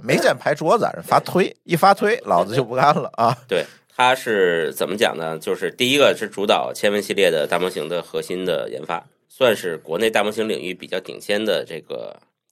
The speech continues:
Speaker 2: 科学家了。这个评价啊，
Speaker 1: 嗯。哎。
Speaker 2: 青年科学家。
Speaker 1: 哎。
Speaker 2: 这个不一般。
Speaker 1: 嗯。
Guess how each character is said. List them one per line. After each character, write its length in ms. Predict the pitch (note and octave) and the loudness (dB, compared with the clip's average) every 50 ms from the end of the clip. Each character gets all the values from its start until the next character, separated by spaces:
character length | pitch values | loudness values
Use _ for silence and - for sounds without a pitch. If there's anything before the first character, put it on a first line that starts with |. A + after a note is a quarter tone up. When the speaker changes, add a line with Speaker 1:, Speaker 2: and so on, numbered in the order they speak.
| _ | _
Speaker 2:
科 120 | - - G#2+ | -12 -12 -4
学 140 | G#2 A#2 A2 | -4 -2 2
家 180 | A#2+ A#2+ C#3+ | 4 4 4
了。 120 | D3 - - _ _ | 4 2 -6 _ _
这 140 | - A2 G#2 | -6 -2 0
个 220 | G2 - G#2 G#2+ | 2 2 2 2
评 180 | A2 - F#2 G#2+ | -2 -6 -4 0
价 140 | C3+ C3 G2 | 0 2 2
啊， 180 | D#2 D#2+ D#2+ D#2+ | 0 -2 -2 0
Speaker 1:
嗯。 80 | F2 | 2
哎。 140 | E2+ F#2 - - - | 2 2 0 -4 -6
Speaker 2:
青 160 | - C3 B2+ | -4 -2 0
年 160 | A#2 A2+ - | 0 0 -2
科 140 | - A#2+ A#2+ | -2 -2 0
学 120 | A#2+ A#2+ | 0 0
家。 160 | A#2+ B2+ C3 _ _ _ | -2 -4 -12 _ _ _
Speaker 1:
哎。 260 | - E2+ C2 C#2+ - - - - _ _ _ | -10 -8 -6 -6 -6 -8 -12 -14 _ _ _
Speaker 2:
这 140 | - A#2+ A2 | -2 -2 0
个 100 | D2+ C#2 | 0 -2
不 100 | - - | -4 -4
一 120 | C2+ - | -8 -6
般。 200 | - - - - - _ _ _ - | -6 -8 -10 -10 -10 _ _ _ -14
Speaker 1:
嗯。 220 | D3+ C3 A2+ | -12 -12 -12